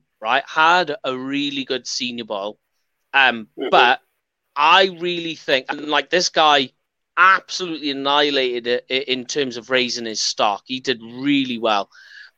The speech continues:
Speaker 1: When we were talking about, you know, like, having a scat back or a receiving type running back in the backfield, you know, like, on third down and what have you, I reckon Felton,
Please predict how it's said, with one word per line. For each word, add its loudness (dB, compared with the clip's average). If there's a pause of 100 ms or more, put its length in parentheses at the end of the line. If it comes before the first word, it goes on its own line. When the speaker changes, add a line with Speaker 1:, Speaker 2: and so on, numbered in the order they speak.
(360)
Speaker 1:
When 6
we 2
were 6
talking 0
about, 2
you -4
know, 4
like, 2
having 0
a -6
scat 0
back 2
or 0
a -2
receiving -6
type 0
running -2
back 0
in -10
the -4
backfield, 0 (320)
you -4
know, 0
like, 0
on -4
third 0
down 0
and -6
what -2
have 2
you, 0 (480)
I 4
reckon 0
Felton, -2